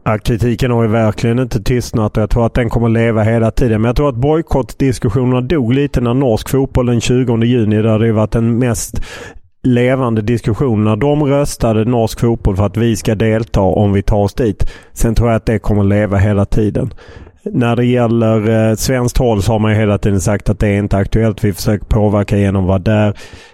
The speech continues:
Eh, jag vet att generalsekreterare Håkan Sjöstrand deltog i en uefa-grupp som nyligen stötte på och tror jag var i Qatar eller om de hade möten med folk i Qatar.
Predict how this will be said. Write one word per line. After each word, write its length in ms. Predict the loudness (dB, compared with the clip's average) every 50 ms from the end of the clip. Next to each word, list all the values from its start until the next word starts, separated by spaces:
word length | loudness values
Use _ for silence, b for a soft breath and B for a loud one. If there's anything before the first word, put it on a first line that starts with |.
| B -6
Eh, 280 | -4 -2 0 0 2 2
jag 140 | 2 2 2
vet 240 | 0 0 0 -2 -2
att 180 | -4 -2 -2
generalsekreterare 760 | -2 0 0 0 0 0 0 0 -2 -4 -2 -2 0 0 2
Håkan 280 | 0 0 0 -2 -2 -2
Sjöstrand 680 | 0 0 0 0 -2 -2 -2 0 0 2 0 0 -4 -6 -8 -4
deltog 520 | -2 -2 0 0 0 0 0 0 0 0
i 100 | 0 0
en 80 | 2 2
uefa-grupp 680 | 2 0 0 -2 -2 -4 -2 0 0 0 0 0 0
som 140 | 0 0 2
nyligen 540 | 2 2 2 2 2 2 2 2 0 -2
stötte 340 | -2 -2 -2 -2 -2 -2 -2
på 340 | -2 0 0 2 2 2 2
och 260 | 2 2 0 0 -2
tror 200 | -2 -2 0 0
jag 80 | 0 0
var 300 | -2 -4 -2 -2 -2 -2
i 20 |
Qatar 500 | 0 0 -2 0 0 0 0 0 0 0
eller 320 | 0 0 0 2 2 2 0
om 160 | 0 0 0
de 120 | 0 0
hade 200 | 0 0 0 0
möten 500 | 0 0 0 0 -2 -2 -2 -2 0 0
med 120 | 0 0 0
folk 300 | 0 0 0 0 -2 -4
i 60 | -2
Qatar. 440 | -2 -2 -2 0 -2 -2 -2 -6